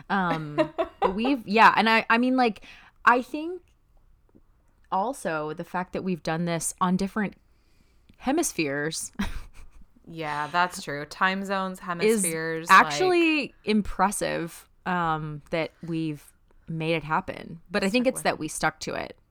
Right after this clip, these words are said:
Speaker 1: You, I
Speaker 2: Yeah.
Speaker 1: mean, obviously we stuck to it, but, like, I think because we're doing it together, if I was doing this by myself, I probably would have abandoned it by now, but
Speaker 2: Oh, totally,
Speaker 1: it's more
Speaker 2: totally.
Speaker 1: fun together.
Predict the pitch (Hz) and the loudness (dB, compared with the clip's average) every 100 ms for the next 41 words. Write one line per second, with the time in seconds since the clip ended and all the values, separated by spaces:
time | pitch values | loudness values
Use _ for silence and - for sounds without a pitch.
0 | _ - 170 160 - 175 160 151 156 160 | _ -12 -10 -8 -6 -4 -2 -4 -8 -14
1 | _ _ _ _ _ _ _ 175 170 151 | _ _ _ _ _ _ _ 0 0 -2
2 | 151 143 151 - - - 156 170 160 - | -6 -10 -10 -10 -8 -4 -2 0 -2 -2
3 | 170 220 214 208 202 170 170 160 151 - | -2 0 -2 -4 -2 -2 -2 -4 -8 -10
4 | - 143 143 175 190 185 214 240 269 254 | -8 -4 0 0 0 0 0 0 0 0
5 | 190 160 143 - 147 156 160 - 143 143 | 0 -6 -6 -4 -4 -4 -4 -4 -6 -6
6 | 143 143 143 139 143 143 151 147 147 143 | -8 -8 -8 -8 -8 -8 -6 -6 -4 -6
7 | 143 143 - _ - 262 226 180 196 180 | -4 -6 -6 _ -12 -8 -8 -10 -12 -10
8 | 170 156 170 262 202 214 165 143 143 | -10 -10 -8 -4 -2 -2 -2 -4 -6